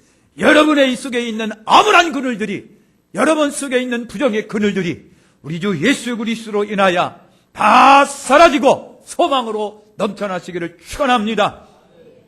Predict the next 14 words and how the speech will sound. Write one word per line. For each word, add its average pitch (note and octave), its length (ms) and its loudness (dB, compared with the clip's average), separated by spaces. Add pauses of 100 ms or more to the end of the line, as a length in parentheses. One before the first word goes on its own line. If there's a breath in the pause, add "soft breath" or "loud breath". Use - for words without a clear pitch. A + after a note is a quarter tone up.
(400)
열려진 D#3+ 420 -8
무덤, C3 400 -10 (1120)
죽음의 F#3+ 320 -12
문제를 E3 560 -12 (500)
해결해 C3 280 -8
주셨어요. A2 500 -20 (1200)
열려진 C3 420 -14
무덤은 C#3+ 520 -16
우리 E3+ 280 -12
기득찬들의 F#3+ 760 -14
승리의 F#3 680 -12 (320)
상징이 D3+ 680 -16 (140)
여러분 C#3 240 -12
됐습니다. A2+ 580 -16